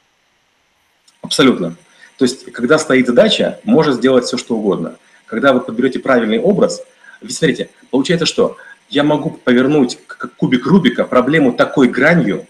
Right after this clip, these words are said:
что вам вдруг станет стыдно,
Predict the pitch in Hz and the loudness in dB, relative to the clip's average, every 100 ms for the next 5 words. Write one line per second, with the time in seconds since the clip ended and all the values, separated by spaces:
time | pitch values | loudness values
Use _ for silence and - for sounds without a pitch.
0 | _ _ _ _ _ _ _ _ _ _ | _ _ _ _ _ _ _ _ _ _
1 | - - - 120 160 123 131 - 123 117 | -12 -8 -2 0 2 0 -4 0 0 0
2 | - - 123 95 85 | -4 -2 0 0 -4